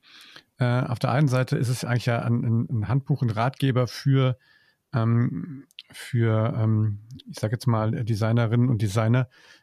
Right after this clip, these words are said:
wie sie sozusagen selber sich auf so eine Reise, auf so einen Weg machen können, um das, um, um das, äh, ähm, quasi zu ändern, also ihr Portfolio, ähm, besser zu präsentieren, also sich selber erstmal klar zu werden, was sie überhaupt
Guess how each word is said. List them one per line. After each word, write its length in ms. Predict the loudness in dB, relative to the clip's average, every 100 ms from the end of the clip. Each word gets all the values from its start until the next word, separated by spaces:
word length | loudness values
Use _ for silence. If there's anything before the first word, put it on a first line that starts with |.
| _ _ -10
wie 240 | -2 0
sie 140 | 2 2
sozusagen 380 | 0 0 2 2
selber 240 | 2 2
sich 160 | 0 0
auf 60 |
so 80 | 0
eine 120 | 0
Reise, 240 | 2 2 2
auf 60 |
so 100 | 0
einen 80 | -2
Weg 160 | -2 -2
machen 180 | -4 -2
können, 200 | -2 -2
um 100 | -2
das, 320 | -2 -4 -10
um, 300 | -10 -8 -8
um 180 | -10 -6
das, 420 | -6 -6 -10 -6
äh, 200 | -4 -4 -8 -20 -20 -20 -20 _ -8
ähm, 180 | -8 -8 -6
quasi 320 | -4 -4 -6 _ _ _ _ _ _
zu 140 | -8 -2
ändern, 320 | 2 2 2
also 220 | 0 -2 -4 -6 -8 -10 -10 -14 -16 -12
ihr 120 | -8 -6
Portfolio, 720 | -6 -4 -2 2 2 2 0
ähm, 220 | 0 0
besser 220 | -2 -4
zu 100 | -4
präsentieren, 600 | -4 -2 -2 -2 0 2
also 180 | 2 0
sich 300 | -2 -4 -4
selber 280 | -2 0 2
erstmal 200 | 0 0
klar 200 | 0 0
zu 140 | 0 0
werden, 200 | 0 0
was 140 | -2
sie 80 | -2
überhaupt 300 | -2 -4